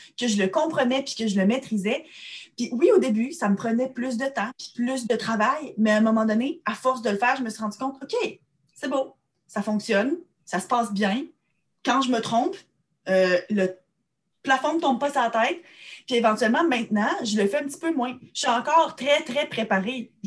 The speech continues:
Je sais encore pas mal tout ce qui va se passer dans mon cours, hein, tu sais, j'ai, je planifie déjà aussi avec le temps puis la gestion de tout ça. Mais, euh, j'ai fini par prendre confiance en moi, mais je me préparais à fond.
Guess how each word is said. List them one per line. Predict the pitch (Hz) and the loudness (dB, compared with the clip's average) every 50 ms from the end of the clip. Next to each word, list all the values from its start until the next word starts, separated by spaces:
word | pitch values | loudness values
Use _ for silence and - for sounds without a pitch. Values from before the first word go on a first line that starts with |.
| - - | -12 -8
Je | - 392 | -6 -2
sais | 294 285 - | -2 -2 -4
encore | 240 - 269 262 269 262 - _ - | -2 0 2 2 2 0 -4 _ 2
pas | 339 302 | 2 2
mal | 285 302 311 311 262 226 - - | 2 2 0 0 -2 -4 -6 0
tout | - 349 349 349 - | 2 2 2 2 -2
ce | - - | -6 -6
qui | - - - 339 | -6 -4 -2 2
va | 226 240 233 | 2 2 2
se | - - - _ | 0 -2 -12 _
passer | - 277 277 311 311 311 | -8 -6 -4 -2 0 2
dans | - 247 247 240 | 4 4 4 4
mon | 247 240 240 233 | 2 0 -2 -4
cours, | - 277 311 311 294 285 285 | -4 -4 -4 -2 2 2 2
hein, | 269 269 277 | 2 2 0
tu | 285 | -6
sais, | 285 285 269 262 240 226 208 233 226 233 - - - - - - - | -4 -4 -4 -6 -6 -6 -4 -6 -6 -6 -10 -16 -14 -16 -16 -8 -4
j'ai, | 214 208 | 0 0
je | 196 226 226 190 196 - - | 2 2 2 2 0 -2 0
planifie | 247 233 226 240 - 262 | 0 2 2 0 -2 -2
déjà | 240 240 233 220 269 285 | -2 -2 0 0 0 -2
aussi | 277 262 - - 302 294 | -2 -4 -6 -6 -2 -2
avec | 254 220 226 226 233 | 0 0 0 0 2
le | 220 196 196 | 0 0 2
temps | - 311 302 285 294 294 294 277 | 2 0 0 0 0 -2 -4 -6
puis | 277 247 240 233 240 240 | -4 -4 -2 -2 -2 0
la | 220 208 202 | 2 2 2
gestion | 202 214 208 208 - 247 262 | 2 2 0 -2 -4 -4 -2
de | 247 220 | -2 -4
tout | 208 - | -4 -6
ça. | - - 277 285 285 - - - - - - 220 - | -8 -6 -6 -6 -6 -8 -20 -20 -20 -20 -18 -6 2
Mais, | - 208 214 226 233 254 269 269 269 - - 196 | 6 6 6 6 6 2 0 0 -4 -6 -4 0
euh, | 202 202 190 190 180 175 175 170 170 151 143 _ _ _ _ _ _ _ _ _ _ _ - | 2 2 4 2 2 0 -2 -4 -6 -10 -12 _ _ _ _ _ _ _ _ _ _ _ -2
j'ai | 240 208 226 - - | 0 0 0 0 2
fini | - 240 240 240 262 - | 4 6 6 6 4 2
par | - 226 208 214 214 - - | 2 4 4 4 2 0 -10
prendre | - - 240 247 247 | -6 -4 -2 -2 0
confiance | 226 - 190 202 240 220 214 226 | 0 0 0 0 0 -2 -2 0
en | 190 185 | 0 0
moi, | 190 196 240 285 | 2 0 0 2
mais | 240 214 202 196 202 226 - _ _ _ _ | 2 4 4 4 2 0 -4 _ _ _ _
je | - 202 | -6 -4
me | 170 160 | -4 -4
préparais | - 185 214 208 208 214 202 185 190 180 180 - _ _ _ - | -4 -2 -2 -2 0 -2 -2 0 -2 -2 -4 -6 _ _ _ -2
à | 190 220 - | -2 -2 -2
fond. | - 190 - | -4 -6 -8